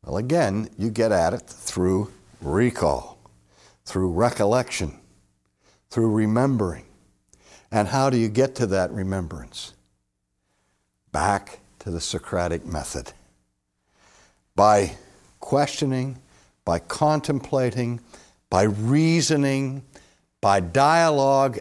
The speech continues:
and debate, we try to cut through the prison bars of the body to get down to the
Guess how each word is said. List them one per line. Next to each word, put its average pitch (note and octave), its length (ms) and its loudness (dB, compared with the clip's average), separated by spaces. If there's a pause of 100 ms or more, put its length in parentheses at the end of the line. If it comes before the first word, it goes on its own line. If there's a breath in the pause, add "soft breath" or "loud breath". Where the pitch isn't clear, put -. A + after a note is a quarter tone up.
and G#2 200 -2
debate, A2 760 0 (360 soft breath)
we G2+ 120 -2
try C3 300 2
to A#2 80 2
cut - 500 -4
through B2 960 0 (320 loud breath)
the A2+ 140 0
prison C3+ 800 0
bars G2 800 2 (360 soft breath)
of A2 200 -4
the A2 100 2
body F#2+ 800 2 (380 soft breath)
to G2+ 100 -2
get A#2+ 320 0
down G2+ 560 0
to G#2+ 160 -2
the E2+ 240 -2